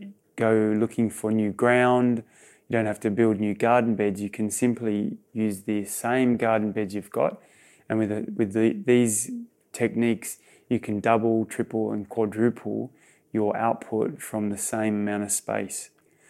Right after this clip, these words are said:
So the first one would be improving the soil quality.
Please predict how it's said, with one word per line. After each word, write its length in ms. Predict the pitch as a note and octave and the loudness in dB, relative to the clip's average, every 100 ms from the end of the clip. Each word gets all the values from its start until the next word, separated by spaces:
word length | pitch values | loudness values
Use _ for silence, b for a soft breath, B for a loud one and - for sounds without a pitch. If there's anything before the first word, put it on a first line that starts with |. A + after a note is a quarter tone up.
| b - | b 2
So 300 | B2+ A#2+ A#2 | 6 8 6
the 100 | A#2+ | 4
first 380 | C#3+ C#3 - | 4 4 4
one 260 | C3 A#2 A2+ | 2 4 4
would 140 | G#2+ | 2
be 360 | A2+ A2 G2+ - | 4 2 2 -4
improving 840 | - A2 - - A#2 A2 A2 A2 G#2 | -4 -4 -2 4 6 6 2 2 -2
the 100 | G2+ | -4
soil 340 | - G#2+ G#2 | 0 2 2
quality. 560 | - A2 G#2+ G2+ G2 | 0 -2 0 -2 -6